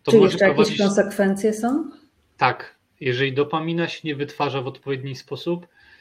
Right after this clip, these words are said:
Speaker 1: to będziemy chcieli sztucznie ją podbijać. Więc na przykład mogą wejść w grę jakieś uzależnienia, narkotyki, pornografia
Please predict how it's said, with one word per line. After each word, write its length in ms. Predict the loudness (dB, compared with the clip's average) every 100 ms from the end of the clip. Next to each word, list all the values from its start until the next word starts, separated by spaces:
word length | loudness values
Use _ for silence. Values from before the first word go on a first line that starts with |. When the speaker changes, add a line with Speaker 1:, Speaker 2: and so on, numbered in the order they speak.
| _ 0
Speaker 1:
to 200 | 2 2
będziemy 400 | 0 -2 -6 -6
chcieli 280 | -6 -6
sztucznie 440 | -6 -8 -12 -10 -8
ją 140 | -8
podbijać. 680 | -8 -10 -6 -4 -4 -10 -20 _ _ _ _ -6
Więc 280 | -6 -6
na 100 | -8
przykład 380 | -10 -8 -6 -6
mogą 320 | -6 -6 -4
wejść 240 | 0 0 -2
w 60 |
grę 120 | -2 -2
jakieś 300 | -2 -10 -10
uzależnienia, 800 | -4 -2 -4 -6 -8 -8 -10 -12 _ _ _ _ -8
narkotyki, 840 | -4 -4 -4 -6 -8 -10 -10 -10 _ _ _ -4
pornografia 920 | -2 -2 -4 -2 -2 -4 -6 -8 -8